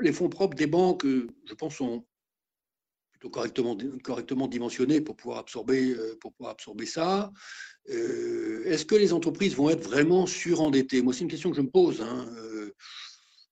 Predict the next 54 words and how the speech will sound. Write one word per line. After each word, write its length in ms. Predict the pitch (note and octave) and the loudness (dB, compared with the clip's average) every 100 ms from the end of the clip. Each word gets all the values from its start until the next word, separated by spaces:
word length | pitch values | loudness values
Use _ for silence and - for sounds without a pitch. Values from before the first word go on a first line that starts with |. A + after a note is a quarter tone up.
| - | -14
euh, 400 | A#2 C#3+ - C#3 | -10 -10 -8 -8
à 60 | |
partir 200 | B2+ G#3 | -2 4
du 40 | G3+ | 6
moment 180 | F#3 F#3+ | 8 8
où 160 | D3 | 8
on 80 | D#3 | 6
est 80 | D#3+ | 4
sur 160 | - | 2
des 100 | C3 | 0
crédits 320 | C3 C#3 C3+ D#3 | 0 0 -2 -6
qui 80 | |
sont 140 | - B2 | -6 -6
des 100 | A#2+ | -6
crédits 320 | - A2 A#2+ | -8 -8 -6
longs, 380 | G#2+ B2 A#2+ - _ - | -2 0 0 -2 _ -6
regardez 260 | B2 C3+ | -2 0
le 60 | B2+ | -2
prêt 140 | - | -6
tourisme 440 | - B2+ C3 B2+ G2 | -2 2 2 0 -8
qu'on 160 | A2+ | -10
a 60 | G#2 | -12
sorti 340 | - F#2+ B2+ | -10 -12 -2
hier, 220 | D#3 E3+ | 0 0
en 40 | - | -4
fait, 180 | - C#3+ | -8 -8
c'est 100 | A#2+ | -8
un 40 | |
prêt 160 | - D3 | -6 -4
à 60 | |
douze 420 | - - E3 D#3+ A#2+ | -4 -6 -4 -4 -6
ans. 200 | G2 _ | -8 _
Vous 380 | _ _ _ _ | _ _ _ _
vous 60 | |
rendez 140 | A#2+ C3 | -20 -14
compte ? 280 | D3+ C#3+ - - | -6 -6 -6 -4
Douze 260 | E3 C#3 | -2 0
ans 120 | D#3+ | 2
avec 180 | D3+ A#2 | 2 2
deux 180 | B2 C3 | 0 0
ans 60 | C3+ | 0
de 60 | |
différé 220 | B2 B2+ | -4 -8
de 40 | A#2+ | -10
remboursement. 540 | A2+ A2 - G2 F#2 _ - - | -10 -12 -14 -16 -16 _ -18 -6
Le 120 | C3 | 2
P 120 | E3 | 4
G 140 | E3 | 8
E, 120 | G3 F#3+ | 8 8
il 80 | |
est 140 | D3+ D3 | 4 0
à 60 | |
six 380 | B2 - F#3+ C#3 | -2 -2 -4 -6
ans. 160 | G#2 | -8